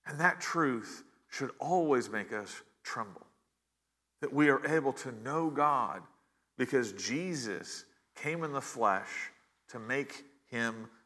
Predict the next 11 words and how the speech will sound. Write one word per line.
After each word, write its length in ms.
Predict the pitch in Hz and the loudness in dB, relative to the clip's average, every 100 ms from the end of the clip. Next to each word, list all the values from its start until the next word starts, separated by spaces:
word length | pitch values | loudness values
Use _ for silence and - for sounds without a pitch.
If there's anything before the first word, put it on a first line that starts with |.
| _ - | _ -4
known. 360 | 117 113 - - - _ _ _ _ _ _ _ _ _ - | -2 -2 -4 -14 -20 _ _ _ _ _ _ _ _ _ 6
I 80 | |
love 580 | 131 139 165 175 160 127 - - - | 8 10 10 10 6 0 -10 -10 0
Hebrews 680 | 156 135 131 117 98 - - - _ _ - | 0 4 4 4 0 -6 -12 -16 _ _ -4
chapter 360 | - 139 - 117 | 2 4 4 2
one, 340 | 117 135 113 | 4 4 4
the 60 | 101 | 2
way 260 | 117 147 | 4 6
it 140 | 131 - | 4 2
starts 420 | - 127 120 - | 6 6 6 4
out. 280 | 131 127 | 6 6